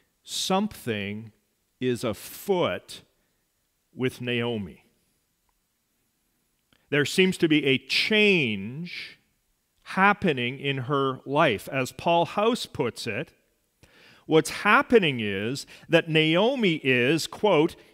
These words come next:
"emerging from her bitterness to bless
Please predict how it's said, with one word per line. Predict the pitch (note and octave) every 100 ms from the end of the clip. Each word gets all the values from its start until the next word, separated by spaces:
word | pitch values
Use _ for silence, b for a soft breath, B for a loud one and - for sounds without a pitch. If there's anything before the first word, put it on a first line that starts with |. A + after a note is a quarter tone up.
| b
"emerging | D3+ D#3 D3+ E3+ A3 C#4 C#4+ F#3 C3 B2 A#2 C#3 D3
from | - G3+ G3+ G3+ G3
her | - F#3+ F3 D3+
bitterness | A#2 - G3+ C4 C4 G3+ C3 G2 F#2+ D3 - - - - _ _ _ _ _ _ _ -
to | - E3+
bless | C#3+ A2+ E3 E3+ A#3 A3+ C#3 D3+ - -